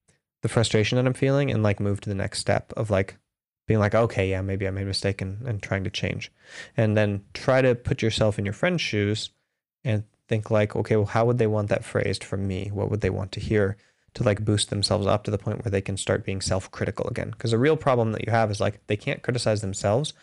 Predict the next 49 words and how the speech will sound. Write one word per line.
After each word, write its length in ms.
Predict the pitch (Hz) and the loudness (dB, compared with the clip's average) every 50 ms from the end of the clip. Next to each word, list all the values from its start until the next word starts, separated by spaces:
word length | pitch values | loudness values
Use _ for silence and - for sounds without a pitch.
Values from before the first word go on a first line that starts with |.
| - _ _ | -20 _ _
which 160 | - 120 - | -6 -4 -4
is 80 | - 104 | -2 -4
what 100 | 104 101 | -2 -2
they 100 | - 101 | -2 -2
need 200 | 98 107 123 117 | 0 0 -2 -2
to 80 | - 101 | -2 0
do 260 | 90 101 101 104 107 - _ _ - - - - - _ | 0 0 0 0 -4 -8 _ _ -20 -20 -20 -20 -16 _
when 100 | - 120 | -2 0
they're 80 | 113 113 | 2 4
being 140 | 104 110 107 | 4 2 2
attacked 380 | 98 - - 101 101 - - | 2 2 2 0 0 -4 -4
on 100 | - 101 | -6 -6
all 100 | 98 98 | -4 -4
sides. 460 | 95 - - 101 101 110 135 143 139 - - | -4 -4 -2 -2 0 0 0 -2 -4 -6 -8
That's 160 | 123 - - | -6 -2 0
a 20 | |
really 160 | 98 95 98 98 | 0 0 0 -2
common 300 | - - 104 98 98 95 | -2 -2 -2 -2 -2 -2
thing. 280 | - 98 107 123 139 - _ _ _ _ _ _ _ _ _ - | -2 -2 -2 -2 -2 -6 _ _ _ _ _ _ _ _ _ -6
So 100 | - - | 0 2
a 60 | 113 | 4
lot 140 | 110 113 117 | 4 4 4
of 60 | 113 | 4
times 260 | - 123 113 113 104 | 2 2 2 2 2
you 80 | 110 107 | 2 2
need 160 | 110 113 107 | 2 2 2
to, 100 | - 113 | 2 2
like, 240 | 104 104 98 95 - - _ _ _ _ _ - - | 4 4 2 0 -2 -8 _ _ _ _ _ -10 -4
be 140 | 123 - 110 | 0 0 2
the 140 | 113 117 107 | 2 2 2
safe 320 | 98 - - 113 110 - | 2 2 2 2 2 0
space 360 | - - - - 98 98 95 - | 0 -2 0 0 0 0 0 -2
for 160 | - - 107 | -2 -2 0
them 300 | 104 107 120 143 156 147 - | 2 2 2 0 -2 -4 -2
so 180 | - - 107 | -2 -2 0
that 100 | 101 - | 0 0
they 100 | 110 104 | 0 -2
can 140 | 101 - 104 | 0 -2 -4
feel 220 | 101 - 113 104 | -4 -2 -2 0
empowered 440 | 101 98 95 - 101 101 110 123 131 | 0 -2 -2 0 2 4 4 4 2
and 120 | 135 107 104 | 2 0 0
they 80 | 101 | -2
can 120 | 101 - 107 | -2 -2 -4
attack 420 | 95 - - - 104 98 - - | -2 0 0 0 0 0 -4 -6
themselves 520 | - 98 98 95 - - 98 95 101 107 | -8 -8 -6 -6 -4 -4 -4 -4 -4 -4
again 240 | 101 98 98 98 98 | -6 -6 -6 -4 -4
and 140 | 98 95 98 | -6 -6 -4
self-criticize 640 | - - 101 98 - - - 98 98 - - - - | -2 -2 -2 -2 -2 -4 -4 -4 -4 -2 -4 -4 -4
themselves 520 | 110 - 107 - - - - - - - | -6 -8 -8 -6 -6 -6 -6 -6 -10 -14